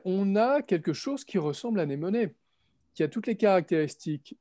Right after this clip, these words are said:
de, des monnaies depuis des millénaires, c'est-à-dire des, des objets qui sont, euh, euh, résistants aux attaques, euh, qui sont durables, qui sont homogènes, divisibles,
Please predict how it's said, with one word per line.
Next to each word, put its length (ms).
de, 420
des 160
monnaies 600
depuis 260
des 120
millénaires, 520
c'est-à-dire 320
des, 200
des 240
objets 280
qui 140
sont, 360
euh, 120
euh, 440
résistants 800
aux 360
attaques, 540
euh, 360
qui 80
sont 160
durables, 720
qui 140
sont 180
homogènes, 580
divisibles, 720